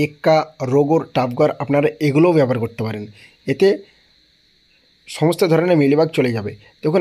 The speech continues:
আমার গাছে একটাও কিন্তু মিলিবাগ নেই, কারণ আমি প্রত্যেক পনেরো থেকে কুড়ি দিন অন্তর একবার করে এই একতারা স্প্রে করি। তাই অবশ্য করে আপনার হাতের কাছে যেই মিলিবাগের কীটনাশক আছে সেটি স্প্রে করবেন।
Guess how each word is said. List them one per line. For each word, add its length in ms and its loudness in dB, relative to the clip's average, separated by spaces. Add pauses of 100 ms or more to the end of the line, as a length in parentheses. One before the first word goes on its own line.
আমার 180 2
গাছে 140 0 (140)
একটাও 260 -2
কিন্তু 240 0
মিলিবাগ 280 2 (120)
নেই, 100 -6 (360)
কারণ 200 0
আমি 160 0
প্রত্যেক 380 -2
পনেরো 300 0
থেকে 200 -2
কুড়ি 220 -2
দিন 140 0
অন্তর 220 -2 (160)
একবার 260 -2
করে 120 0 (160)
এই 60 0 (120)
একতারা 300 -2 (160)
স্প্রে 260 -6
করি। 140 -8 (920)
তাই 180 2
অবশ্য 260 0
করে 120 2 (140)
আপনার 260 0
হাতের 240 -2
কাছে 160 0 (580)
যেই 240 2
মিলিবাগের 440 2 (140)
কীটনাশক 460 -2
আছে 100 -2 (100)
সেটি 200 -2
স্প্রে 220 -4 (100)
করবেন। 260 -6